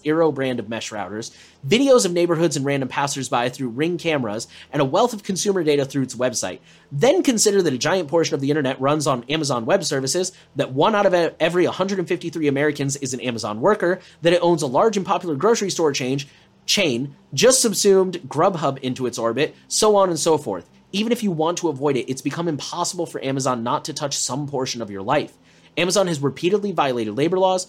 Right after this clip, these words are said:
put its warehouse employees at risk, uh, in danger-, wor-, in dangerous work environments, and repeatedly shared footage from its Ring cameras with cops without getting a warrant. There's a lot of reasons to boycott Amazon,"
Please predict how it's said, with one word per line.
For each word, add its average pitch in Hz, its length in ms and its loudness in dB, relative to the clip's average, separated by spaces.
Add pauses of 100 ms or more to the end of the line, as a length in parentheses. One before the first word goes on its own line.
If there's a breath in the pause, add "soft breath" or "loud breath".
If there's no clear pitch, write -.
(180 soft breath)
put 135 100 -2
its - 120 -6
warehouse 156 360 0
employees 147 360 0
at - 120 -10
risk, 156 340 -2 (360)
uh, 120 260 0
in 151 160 0
danger-, 156 340 0
wor-, 135 240 -6 (120)
in 170 200 -2
dangerous 165 440 2
work 156 220 0
environments, 110 480 -6 (260 loud breath)
and 139 140 0
repeatedly 185 480 0
shared 170 380 0
footage 151 380 0
from 127 140 -4
its 117 180 -8
Ring 156 180 -2
cameras 123 400 -6
with 113 140 -12
cops 165 320 -4
without 123 260 -4
getting 139 200 -4
a - 20 -4
warrant. 110 380 -4 (300 soft breath)
There's 107 180 -8
a 104 40 -8
lot 135 260 2
of 170 60 -4
reasons 160 340 0
to 123 80 -6
boycott 117 520 -4
Amazon," 95 420 -10